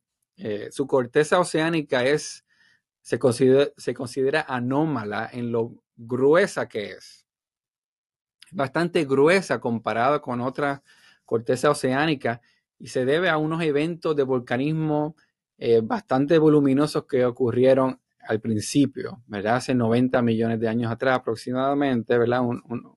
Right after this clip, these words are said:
eh, un, un, un tiempo de, de, de, de lo que se llama una provincia ígnea grande. Y eso, eso formó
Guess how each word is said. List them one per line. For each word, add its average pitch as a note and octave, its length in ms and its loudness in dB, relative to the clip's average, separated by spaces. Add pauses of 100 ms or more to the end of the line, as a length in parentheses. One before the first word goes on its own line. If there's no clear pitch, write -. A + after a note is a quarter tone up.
eh, - 340 -10 (440)
un, - 440 -2 (120)
un, A#2 520 -2 (220)
un A#2 160 -10
tiempo D3 440 2
de, A2+ 320 -2
de, G#2+ 320 -8 (760)
de, G2+ 640 2 (580)
de A2+ 320 -4
lo A2+ 140 -4
que G#2+ 100 -6
se - 120 -10
llama B2 220 -2
una D3 160 0
provincia C#3+ 800 0
ígnea C#3+ 640 0
grande. A#2+ 840 -2 (880)
Y C#3 180 2
eso, E3+ 280 2
eso D#3+ 360 0 (180)
formó C3+ 1120 2